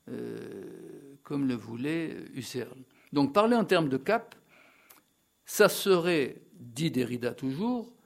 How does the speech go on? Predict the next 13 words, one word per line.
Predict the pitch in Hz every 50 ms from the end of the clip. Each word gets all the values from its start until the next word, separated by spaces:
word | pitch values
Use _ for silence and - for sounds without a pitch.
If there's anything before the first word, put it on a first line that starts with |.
| _ _ _ _
sacrifier | - - - 214 196 208 - 220 208 - - 214
à | 196
ce | 165 -
que | - 170
Valéry | 147 147 156 143 151 151 151 151 156 165 156
entendait | 139 127 131 135 123 127 151 220
par | 226 - 185 151 147
le | 143 131
capital | - - - 233 220 226 208 196 - - 190 160 151 139 135 131 120 113 123 117
de | 127 131
la | 127 120
culture | 117 - 135 - - 135 123
européenne, | 113 107 120 113 - 127 120 117 143 175 208 226 247